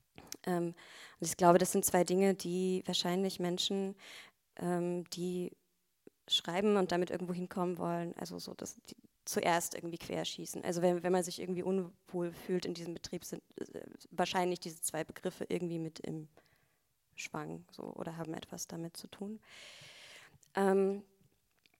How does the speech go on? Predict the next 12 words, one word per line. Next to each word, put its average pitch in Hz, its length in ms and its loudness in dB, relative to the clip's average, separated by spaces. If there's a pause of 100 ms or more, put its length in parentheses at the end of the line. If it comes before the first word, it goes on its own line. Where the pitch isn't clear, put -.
(500)
prinzipiell, 214 880 4 (140)
ähm, 190 680 0 (2500)
also 170 320 2 (120)
genau, 165 280 -4
was 180 160 -6
haben 175 160 -2
wir 175 80 -4
analysiert? 170 580 -4
Wir 180 120 -2
haben 180 220 0
uns, 175 600 -4
ähm, 170 600 -4